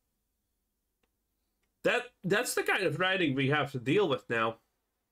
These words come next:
And m-, my god, after seeing some of Sh-, uh, Shadow's gameplay,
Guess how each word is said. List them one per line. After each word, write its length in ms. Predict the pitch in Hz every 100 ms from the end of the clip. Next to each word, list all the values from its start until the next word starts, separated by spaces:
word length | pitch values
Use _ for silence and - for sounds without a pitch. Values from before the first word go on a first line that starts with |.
| _ - _ _
And 320 | - 180 156 175
m-, 120 | 180
my 260 | 196 240
god, 380 | 226 196 202 131
after 320 | 143 160 165
seeing 460 | 139 - 185 175 147
some 300 | 139 165 147
of 120 | -
Sh-, 120 | -
uh, 200 | 143 131
Shadow's 540 | 123 - 156 147 127 120
gameplay, 600 | 143 165 165 180 165